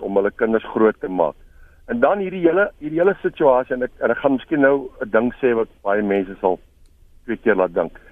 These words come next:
Hierdie hele sit-, situasie waarin daar kinderwelsyngeld, kindergrants soos dit in Engels noem,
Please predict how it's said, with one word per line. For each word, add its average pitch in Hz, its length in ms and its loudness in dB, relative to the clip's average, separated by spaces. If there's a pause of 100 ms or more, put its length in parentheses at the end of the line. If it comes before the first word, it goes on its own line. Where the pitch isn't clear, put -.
(260)
Hierdie 139 180 4
hele 214 220 2
sit-, 156 260 -14 (160)
situasie 127 580 0
waarin 117 320 0
daar 113 280 2 (680)
kinderwelsyngeld, 131 1600 0 (160)
kindergrants 120 680 2
soos - 120 -20
dit - 160 -16
in 110 100 -10
Engels 117 320 0
noem, 95 220 -4